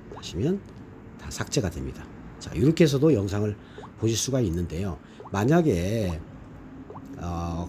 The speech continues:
컴퓨터를 꽂았-, 저, 스마트폰을 꽂았을 때 인식이 안 될 경우가 있어요. 그때는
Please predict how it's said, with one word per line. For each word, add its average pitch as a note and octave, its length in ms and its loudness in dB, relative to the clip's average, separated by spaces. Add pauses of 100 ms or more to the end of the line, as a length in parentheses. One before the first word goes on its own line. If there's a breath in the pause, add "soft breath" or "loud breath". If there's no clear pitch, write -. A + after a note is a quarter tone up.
(160)
컴퓨터를 G3 500 6
꽂았-, F#3 520 2
저, G#2 240 0
스마트폰을 E3+ 480 4
꽂았을 F3 360 4
때 C3+ 180 4
인식이 C3 720 6
안 F#2 180 0
될 A#2 200 2
경우가 A2 280 2
있어요. D#2 360 -4
그때는 A2+ 460 2